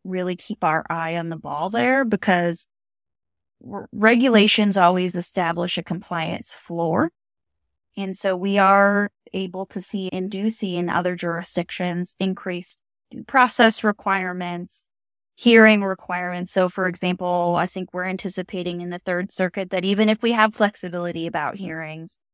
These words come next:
we've seen some court decisions that really encourage the utilization of hearings regardless of whether credibility is at issue.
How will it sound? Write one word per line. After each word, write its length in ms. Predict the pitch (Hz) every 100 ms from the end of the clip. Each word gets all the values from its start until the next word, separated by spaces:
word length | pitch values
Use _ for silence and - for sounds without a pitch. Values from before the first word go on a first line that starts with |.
| _ _
we've 260 | 180 202 185
seen 220 | - 180
some 180 | - 185
court 280 | - 185 -
decisions 560 | 180 180 175 170 165
that 180 | 165 151
really 320 | 175 170 165
encourage 720 | 165 175 - 170 160 160 - - _ _ _ _
the 80 | 185
utilization 760 | 185 180 170 170 165 - 156
of 100 | 151
hearings 460 | - 170 160 180 -
regardless 640 | 175 175 170 170 165 -
of 220 | 165 160 -
whether 280 | 165 143 143
credibility 720 | - 143 123 - - - -
is 120 | -
at 140 | 85
issue. 400 | - - - -